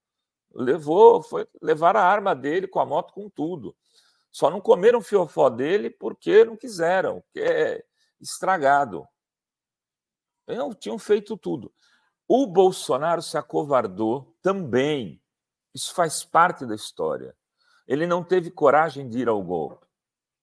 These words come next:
Sorte nossa? Talvez. Ou talvez menos azar pra ele.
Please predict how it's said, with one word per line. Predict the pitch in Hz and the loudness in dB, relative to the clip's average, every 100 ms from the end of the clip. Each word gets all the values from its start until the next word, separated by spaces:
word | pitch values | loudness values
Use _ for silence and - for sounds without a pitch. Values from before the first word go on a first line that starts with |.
| _ _ | _ _
Sorte | - - 92 - 92 | -14 -2 -2 -2 -6
nossa? | 117 151 - - - | 2 2 0 -10 0
Talvez. | 180 208 117 139 127 - - _ _ _ _ _ | 0 0 -2 -4 -6 -14 -18 _ _ _ _ _
Ou | 160 247 262 | 4 4 4
talvez | 120 147 214 - - _ _ _ _ _ _ - | 0 2 -4 -6 -14 _ _ _ _ _ _ -6
menos | 165 233 143 | -4 -2 2
azar | 131 123 110 110 | 0 2 0 0
pra | 95 | -6
ele. | 90 85 69 64 | -4 -8 -12 -18